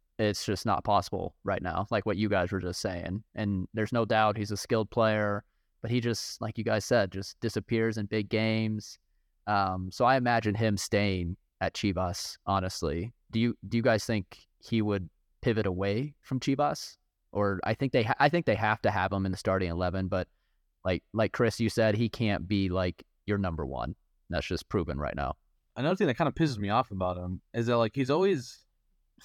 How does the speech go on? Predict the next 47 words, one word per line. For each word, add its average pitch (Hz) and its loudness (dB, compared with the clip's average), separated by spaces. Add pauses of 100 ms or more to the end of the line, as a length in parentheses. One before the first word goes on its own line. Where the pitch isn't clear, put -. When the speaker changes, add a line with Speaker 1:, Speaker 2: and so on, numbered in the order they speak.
Speaker 2:
like, 143 0
I 113 -2
want 185 2
him 180 2
on 117 -2
Chivas, 107 -2
right? 104 -2 (480)
But 139 0
he's 143 4
always 214 2
entertaining, 151 0
like, 101 -4
all 127 2
these 147 2
other 139 2
teams, 107 -2
bro. 104 -2
Like, 117 2
it's 123 -2
like, 131 -2
it's, 139 0
like, 156 0
annoying. 117 0 (400)
Like, 117 0 (200)
I 170 4
don't 220 4
know 247 0
if 233 -4
you 240 0
guys 214 2
saw 202 0
that, 135 2
that, 113 0
that 113 -4
D 127 -2
M 135 -2
that 104 -2
leaked. 120 -6 (500)
It 131 0
was, 147 4
like, 147 0
a, 110 4
a 110 0
big 139 0
America 123 0
fan 113 -2
page, 143 -2